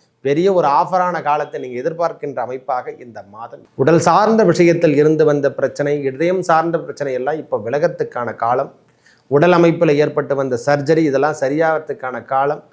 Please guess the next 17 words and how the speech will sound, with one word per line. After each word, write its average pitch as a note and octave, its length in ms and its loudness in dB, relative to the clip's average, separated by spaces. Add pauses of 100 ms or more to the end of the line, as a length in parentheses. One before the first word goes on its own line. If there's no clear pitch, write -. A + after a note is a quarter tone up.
(300)
கைகால்கள் F3 640 2
பந்தலம் D#3+ 440 -2
என்று C#3+ 280 -6
சொல்ற C#3 120 -6
மாதிரி C#3+ 320 -4
அடிபட்டு D3+ 400 -6
இருந்தா, C#3+ 240 -4
அதெல்லாம் C3 280 -2
சரி C#3 220 -4
செய்யறதுக்கான C#3 720 -6
காலம். C#3 440 -2 (240)
எல்லாமே G3 580 4
உங்களுக்கு E3+ 400 0
ஃபேவரா E3 560 0
வருகின்ற C#3 420 -6
அமைப்பாக C3+ 520 -6
இந்த A#2 500 -10